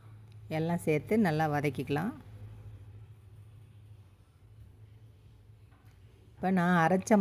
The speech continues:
மசாலா சேர்த்துருக்கேன், வீட்டிலேயே அரைச்ச கறி மசாலா சேர்த்துருக்கேன். இந்த ஒரு பொடி சேர்த்தா போதும், இதுலேயே எல்லாமே இருக்கு.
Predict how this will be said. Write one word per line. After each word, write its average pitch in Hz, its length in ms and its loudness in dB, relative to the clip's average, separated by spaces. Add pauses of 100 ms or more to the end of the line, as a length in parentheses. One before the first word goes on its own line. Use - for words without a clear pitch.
மசாலா 156 460 4 (760)
சேர்த்துருக்கேன், 160 600 0
வீட்டிலேயே 160 500 2
அரைச்ச 151 320 -2 (460)
கறி 151 280 2
மசாலா 151 440 0
சேர்த்துருக்கேன். 151 560 -2
இந்த 170 120 6 (140)
ஒரு 160 220 4
பொடி 175 180 4 (140)
சேர்த்தா 170 280 2 (140)
போதும், 151 340 0 (1500)
இதுலேயே 180 280 2 (100)
எல்லாமே 160 440 4
இருக்கு. 180 280 -2